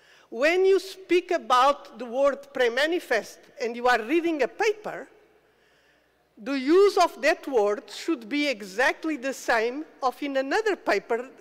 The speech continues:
written by other people. And if it is not, you got confused. How can I compare this data with that data if I don't know the definition? And there are no definitions.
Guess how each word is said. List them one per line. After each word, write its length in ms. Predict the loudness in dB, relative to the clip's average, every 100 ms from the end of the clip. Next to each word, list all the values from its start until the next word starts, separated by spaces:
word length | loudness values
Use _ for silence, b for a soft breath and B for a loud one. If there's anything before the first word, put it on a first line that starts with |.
| -6
written 360 | -4 -4 -4
by 240 | 0 0 0
other 160 | -2 -4
people. 420 | -6 -10 -10 -14 _ _ b b b b -4
And 140 | -2
if 140 | -2 -2
it 160 | 0
is 220 | 2 2 0
not, 540 | 0 0 -4 -10 -20 _ _
you 160 | -4 0
got 320 | 0 -2 -2
confused. 760 | -4 -4 -2 -2 -2 -12 -20 -20 _ _ b b b b
How 120 | 0
can 260 | 2 2 4
I 100 | 2
compare 560 | 0 -4 -2 2 2
this 340 | 2 0 -2 -2
data 500 | -2 -2 0 -4 -4
with 240 | -10 -8
that 280 | -6 -6 -6
data 480 | -6 -6 -4 -4 -4 B B B
if 180 | -4
I 120 | -2 -2
don't 240 | -4 -6
know 160 | -6 -6
the 140 | -6
definition? 640 | -8 -8 -8 -6 -8 -12 -20 _ _ _ _ B B B
And 200 | -6 -2
there 160 | 2 4
are 180 | 4 2
no 320 | 2 2 2
definitions. 1040 | 0 -4 -4 -6 -6 -10 -12 -14 -20 -20